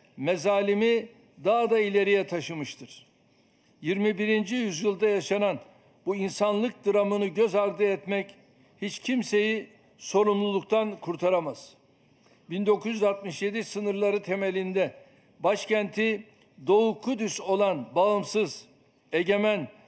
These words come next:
ve coğrafi bütünlüğü haiz bir Filistin devletinin kurulması, bölgede kalıcı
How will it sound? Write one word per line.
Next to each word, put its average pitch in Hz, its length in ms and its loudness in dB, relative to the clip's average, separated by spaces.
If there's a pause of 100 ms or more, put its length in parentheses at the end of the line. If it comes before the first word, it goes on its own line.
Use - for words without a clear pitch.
(160)
ve 180 200 0
coğrafi 208 640 2
bütünlüğü 202 460 -2
haiz 196 600 0 (400)
bir 196 180 0
Filistin 208 600 -4
devletinin 196 600 0
kurulması, 202 800 0 (400)
bölgede 208 640 2
kalıcı 202 640 0